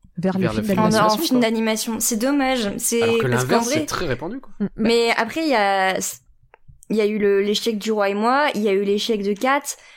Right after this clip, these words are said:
Speaker 3: mais en vérité, euh, la plupart des comédies musicales qui ont été adaptées, euh, en film, ça fonctionne pas tout, enfin, c'est quand même pas toujours une réussite. T'en as des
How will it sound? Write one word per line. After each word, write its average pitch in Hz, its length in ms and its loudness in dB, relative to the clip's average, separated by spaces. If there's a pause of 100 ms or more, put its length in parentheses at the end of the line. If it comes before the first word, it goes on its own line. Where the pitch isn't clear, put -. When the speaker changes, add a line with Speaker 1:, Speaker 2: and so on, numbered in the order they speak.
(120)
Speaker 3:
mais 220 100 2
en 214 80 0
vérité, 202 460 0
euh, 226 120 2
la 196 100 0
plupart 233 340 -2
des 214 320 -2
comédies 220 420 0
musicales 226 520 0
qui 233 120 -6
ont 214 80 0
été 202 320 -2
adaptées, 214 600 -2
euh, 202 280 -2
en 190 160 -2
film, 285 380 0 (400)
ça 214 180 -4
fonctionne 196 520 -2
pas 302 160 0
tout, 285 220 -12
enfin, 214 180 -2
c'est 202 300 -4 (220)
quand 214 140 -2
même 262 340 0
pas 294 220 0
toujours 269 340 -4
une 247 100 2
réussite. 233 440 -2
T'en 202 160 0
as 190 80 0
des 180 360 -2